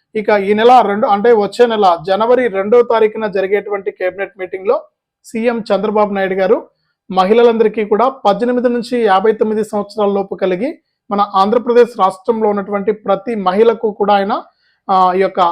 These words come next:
ఏదైతే ఎన్నికల మేనిఫెస్టోలో హామీ ఇచ్చారో ప్రతి నెల పదిహేను వందల రూపాయలు ఇస్తామని, ఈ పదిహేను వందల రూపాయల పథకానికి సంబంధించి కీలక ప్రకటన అయితే చేయబోతున్నారు. ఇక అనేక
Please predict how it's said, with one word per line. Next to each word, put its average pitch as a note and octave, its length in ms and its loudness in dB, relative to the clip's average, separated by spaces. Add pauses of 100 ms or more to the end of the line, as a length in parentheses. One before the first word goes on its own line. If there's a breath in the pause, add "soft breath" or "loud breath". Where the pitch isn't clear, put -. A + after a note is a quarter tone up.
(400)
ఏదైతే A3+ 320 4 (160)
ఎన్నికల G#3 280 0 (100)
మేనిఫెస్టోలో G#3 640 -2
హామీ G3 300 -4
ఇచ్చారో G3+ 300 -4 (100)
ప్రతి F#3 240 -4
నెల G#3+ 160 0 (180)
పదిహేను G3 380 -4
వందల G3+ 200 -2 (100)
రూపాయలు G3 320 -2
ఇస్తామని, G3 380 -6 (400)
ఈ G#3+ 80 -2 (140)
పదిహేను A#3 400 2
వందల A#3 200 2 (120)
రూపాయల G#3+ 300 0 (140)
పథకానికి G#3+ 580 -4
సంబంధించి G3+ 460 -6 (560)
కీలక C4 300 2 (180)
ప్రకటన G#3 360 -2
అయితే G#3 260 0
చేయబోతున్నారు. F#3+ 680 -2 (460)
ఇక G#3 140 -2 (160)
అనేక B3+ 260 0